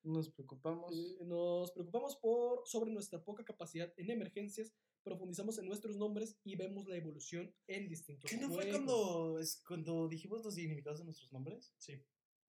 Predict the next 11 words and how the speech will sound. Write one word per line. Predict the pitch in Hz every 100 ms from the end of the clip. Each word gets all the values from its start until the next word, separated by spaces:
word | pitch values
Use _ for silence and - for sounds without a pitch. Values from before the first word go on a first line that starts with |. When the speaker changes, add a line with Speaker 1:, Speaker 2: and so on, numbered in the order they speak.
| _
Speaker 2:
¿Sabes | 170 196
el, | 196 165 -
te | 160
acuerdas | 190 196
del | -
tuyo? | - -
Speaker 1:
No, | 160 - - -
güey. | 320 - -
Speaker 2:
El | 170 165
mío | 180 208 208
era | 196 196 220